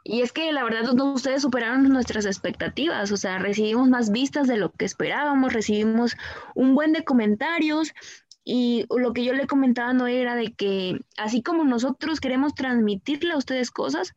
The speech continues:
creo que inconscientemente ustedes también nos transmiten buena vibra a nosotros.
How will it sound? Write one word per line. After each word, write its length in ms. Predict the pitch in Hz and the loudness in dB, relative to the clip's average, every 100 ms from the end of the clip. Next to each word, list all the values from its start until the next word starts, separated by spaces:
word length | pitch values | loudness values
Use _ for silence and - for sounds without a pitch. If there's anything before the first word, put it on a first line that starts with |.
| - - - - | -18 -20 -20 -6
creo 220 | 240 240 | -4 -2
que 400 | 269 240 185 - _ _ _ - 214 | -2 -2 -2 -6 _ _ _ -12 0
inconscientemente 1000 | 240 226 220 240 254 277 277 269 277 | 2 2 0 2 2 2 2 2 2
ustedes 400 | 269 240 226 240 | -2 0 0 0
también 300 | 240 202 202 | 0 -2 0
nos 120 | 220 233 | -2 -2
transmiten 600 | 190 190 214 233 214 208 | -2 0 0 0 0 0
buena 240 | 202 190 | 0 0
vibra 240 | 185 175 | 0 0
a 20 | 165 | -2
nosotros. 560 | - - - - - | -4 -6 -10 -12 -16